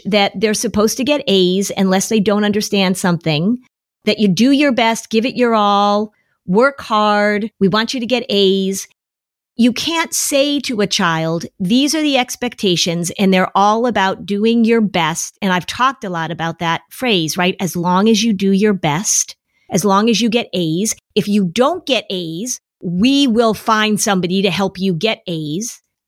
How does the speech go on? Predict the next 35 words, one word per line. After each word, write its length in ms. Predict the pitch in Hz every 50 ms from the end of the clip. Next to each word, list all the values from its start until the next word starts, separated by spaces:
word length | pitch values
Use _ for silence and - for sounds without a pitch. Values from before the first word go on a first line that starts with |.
| _ -
All 240 | 214 220 254 277
of 140 | 311 330 269
that 280 | - 180 165 165 175 - -
is 280 | 190 190 185 196 190 - -
a 120 | 233 233
recipe 800 | 214 185 156 170 - - 240 - - 175 160 151 156 190 226 226 _ _ _
for 520 | - - - 180 175 170 175 190 226 - _
stress 440 | - - - - 185 165 170 - 202
and 80 | 185
anxiety. 560 | 185 196 196 196 247 262 269 262 226 180 180
Why? 420 | 165 156 170 165 170 180 202 233 262
Because 320 | 226 240 - 226 202 180
the 220 | - 202 180 - _
expectations 920 | 196 196 - - - - 220 214 _ - 214 180 175 - - 180 175 180
are 140 | 165 165 160
clear. 560 | _ - - 190 170 156 139 - - - _ _ _ _ _ _ _ _ _ _ _ -
And 120 | 202 208
I 120 | 214 208 214
think 320 | - - 294 294 302 -
that 160 | 302 254 -
one 240 | 202 180 208 240 277
of 100 | 294 240
the 80 | 233 208
really 460 | 180 185 214 254 294 311 330 330 320
important 420 | 302 262 - 262 254 214 - 220
things 240 | - 220 202 202 -
for 140 | - 190 190
parents 420 | - - 202 196 190 196 196 208
to 160 | - - -
understand 840 | 196 196 180 185 170 - - - 196 180 180 170 143 - - - - _ _ _ _ _ _ _ _ _ _
is 160 | 220 214 185
that 180 | 214 214 202 -
you 160 | - 202 240 226
can 160 | - 240 220
have 640 | 208 180 - - 254 254 262 277 294 320 320 -